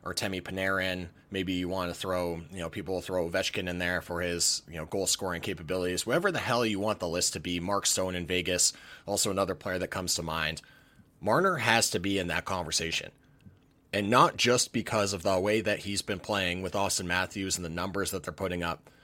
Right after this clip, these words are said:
but the defensive awareness for this player as well. And I don't wanna sound like a broken record here, just preaching about defense and saying, "Oh, you know, they're great in the two hundred foot game."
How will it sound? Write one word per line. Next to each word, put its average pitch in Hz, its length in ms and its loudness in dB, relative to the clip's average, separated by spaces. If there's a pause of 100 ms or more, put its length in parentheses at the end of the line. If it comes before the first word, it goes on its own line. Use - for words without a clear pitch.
(200)
but 107 160 0
the 117 100 2
defensive 135 520 2
awareness 110 460 2
for 104 120 -4
this 123 180 2
player 117 280 2
as 87 100 -2
well. 110 320 0 (580)
And 107 120 2
I 107 100 4
don't 143 220 4
wanna 147 180 4
sound 123 320 2
like 107 140 2
a 101 40 2
broken 104 380 0
record 92 340 0
here, 85 200 -2
just 90 220 -2
preaching 110 360 0
about 110 260 4
defense 107 520 0
and 98 80 -2
saying, 101 280 2
"Oh, 190 400 8
you 131 140 2
know, 139 140 6
they're 127 200 4
great 131 460 4
in 123 120 2
the 120 60 4
two 143 200 2
hundred 123 220 2
foot 135 200 0
game." 117 380 2